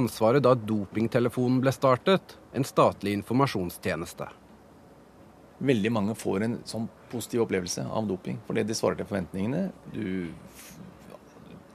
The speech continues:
Speaker 2: både tillært og fysiologisk, så på en måte virker det slik du hadde håpet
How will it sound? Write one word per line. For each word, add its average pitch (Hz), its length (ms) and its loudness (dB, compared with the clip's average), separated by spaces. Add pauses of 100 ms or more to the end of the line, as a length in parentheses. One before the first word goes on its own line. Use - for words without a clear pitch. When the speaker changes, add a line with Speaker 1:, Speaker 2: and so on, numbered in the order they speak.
Speaker 2:
både 104 220 -6
tillært - 440 0
og 107 180 -2
fysiologisk, 107 760 -2
så 131 140 -2
på 123 100 0
en 117 80 2
måte 95 280 -4
virker 101 360 -4
det 95 100 -2
slik 90 180 -6
du 107 80 -4
hadde 98 120 0
håpet - 420 0